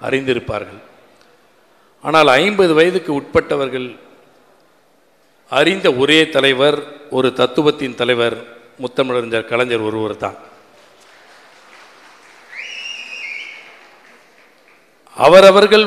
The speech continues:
ஒவ்வொரு கோணத்தில், ஒவ்வொரு வழியாக, ஒவ்வொரு கண்ணின் மூலமாக, கண் விழிகள் மூலமாக அறிந்திருப்பார்கள். நான் அவரை எப்படி அறிந்தேன் என்று சொன்னால்,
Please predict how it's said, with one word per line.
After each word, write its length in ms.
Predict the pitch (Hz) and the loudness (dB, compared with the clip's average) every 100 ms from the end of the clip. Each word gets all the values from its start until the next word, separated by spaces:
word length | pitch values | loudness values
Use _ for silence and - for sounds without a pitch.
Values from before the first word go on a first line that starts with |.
| 170 | 0
ஒவ்வொரு 340 | 185 190 202 175 | -6 0 0 0
கோணத்தில், 440 | 165 175 170 190 170 | 0 0 0 -2 -2
ஒவ்வொரு 260 | 156 180 170 151 | 0 2 2 2
வழியாக, 460 | 156 165 151 156 156 | 2 4 4 2 0
ஒவ்வொரு 340 | 147 170 180 147 143 | 0 2 2 2 -2
கண்ணின் 340 | 147 160 156 143 | -4 -4 -6 -6
மூலமாக, 440 | 135 143 127 135 151 | -4 -2 -2 -2 -4
கண் 160 | 139 147 127 | -4 -4 -6
விழிகள் 380 | 135 147 139 127 | -4 -2 -2 -4
மூலமாக 400 | 123 123 127 127 117 | -4 -2 -2 -2 -4
அறிந்திருப்பார்கள். 720 | 127 131 123 - 117 110 104 _ _ _ _ _ _ _ _ _ _ _ _ _ _ _ _ _ _ _ _ _ _ _ _ _ _ _ - | -4 -4 -6 -6 -10 -12 -18 _ _ _ _ _ _ _ _ _ _ _ _ _ _ _ _ _ _ _ _ _ _ _ _ _ _ _ -2
நான் 320 | 139 160 175 | 4 6 6
அவரை 200 | 156 156 143 139 | 4 4 2 0
எப்படி 220 | 180 170 135 | 0 2 4
அறிந்தேன் 380 | 131 151 156 143 | 2 0 -2 -4
என்று 140 | 131 - | -10 -12
சொன்னால், 360 | 127 143 147 | -4 -2 -2